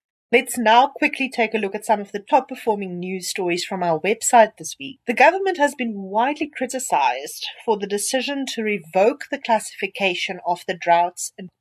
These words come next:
parts of South Africa as a national disaster. As I mentioned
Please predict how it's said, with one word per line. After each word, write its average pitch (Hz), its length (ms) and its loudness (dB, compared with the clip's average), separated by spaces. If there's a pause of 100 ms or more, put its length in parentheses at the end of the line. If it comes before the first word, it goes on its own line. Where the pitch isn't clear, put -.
(140)
parts 247 280 4
of 226 120 -6
South 180 180 -4
Africa 170 640 -6
as 185 160 -2
a 180 60 -6
national 180 640 -2
disaster. 160 920 0 (300)
As 240 120 6
I 277 120 6
mentioned 277 540 -2